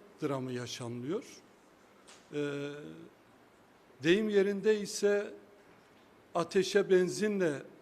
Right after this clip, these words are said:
gidenler var, bir de ateşi soğutmaya çalışanlar var. Biz oradaki çatışmanın, şiddetin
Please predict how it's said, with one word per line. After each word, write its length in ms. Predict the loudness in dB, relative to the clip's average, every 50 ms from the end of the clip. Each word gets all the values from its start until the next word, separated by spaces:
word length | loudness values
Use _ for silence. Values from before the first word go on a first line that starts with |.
| -20 -20 -20 -20 _ _ _ _ -10
gidenler 800 | -10 0 2 4 4 4 4 4 4 2 2 0 -6 -12 -14 -8 -4
var, 300 | -4 -2 -2 -4 -8 -12
bir 140 | -8 -4
de 200 | -2 -2 -2 -2
ateşi 480 | -4 -4 -6 -4 -6 -6 -6 -6 -8 -8
soğutmaya 580 | -2 2 4 4 4 4 2 2 2 2 2 2
çalışanlar 720 | 0 -4 -4 -4 -6 -8 -8 -6 -6 -6 -6 -6 -8 -8
var. 380 | -8 -8 -8 -8 -10 -12 -18 -20 -20 -20 -20 -20 -20 -20 -20 -20 -20 -20 -20 -20 -20 -20 -20 -20 -20 -20 -20 -14 -10
Biz 180 | -8 -4 -2 0
oradaki 760 | 2 2 2 2 0 -2 -4 -4 -4 0 2 2 2 2 -2 -6 -12 -18 -20 -20 -18 -6
çatışmanın, 580 | -2 0 0 0 -2 -6 -4 -2 -2 0 0
şiddetin 840 | -2 -4 -4 -6 -6 -2 4 4 4 4 4 2 0 0 0 -2 -6